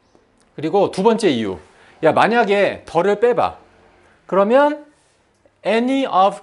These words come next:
games지. 뭔 뜻이야? 더 빼면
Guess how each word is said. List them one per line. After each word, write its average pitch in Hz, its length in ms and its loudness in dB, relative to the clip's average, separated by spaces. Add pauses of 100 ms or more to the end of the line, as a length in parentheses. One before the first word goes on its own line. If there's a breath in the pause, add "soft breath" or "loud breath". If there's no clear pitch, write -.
(100)
games지. 254 720 -6 (640)
뭔 208 140 -2
뜻이야? 139 360 -6 (140)
더 165 140 -4
빼면 151 400 -6